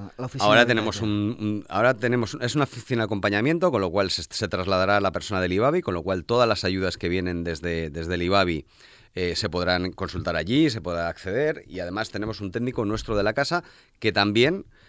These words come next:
Speaker 2: eh, trabajarán coordinadamente, con lo cual, pues, el servicio, el servicio, la prestación del servicio de acompañamiento a la vivienda será toda la semana, todos los días, de, que, que, que, que no sean festivos, obviamente. ¿Y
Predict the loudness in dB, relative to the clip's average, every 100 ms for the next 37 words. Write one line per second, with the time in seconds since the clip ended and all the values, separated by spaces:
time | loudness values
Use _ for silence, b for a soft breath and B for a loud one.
0 | b -8 -6 -6 -6 -4 -6 -4 -6 -6
1 | -4 -4 -4 -6 -6 -6 -6 -4 -4 -4
2 | -10 -14 -12 -10 -12 -12 -10 -8 -8 -10
3 | -10 -8 -8 -6 -8 -10 -10 -10 -8 -8
4 | -8 -8 -8 -10 -10 b b -10 -8 -6
5 | -6 -6 -4 -4 -2 -4 -6 -8 -6 -6
6 | -8 -6 -6 -6 -8 -8 -6 -6 -8 -10
7 | -10 -8 -4 -4 -4 -8 -10 -12 -12 -12
8 | -12 -14 -14 -16 -16 -16 -16 -14 -8 -4
9 | -4 -6 -6 -4 -4 -4 -8 B B B
10 | B B B B -2 0 -2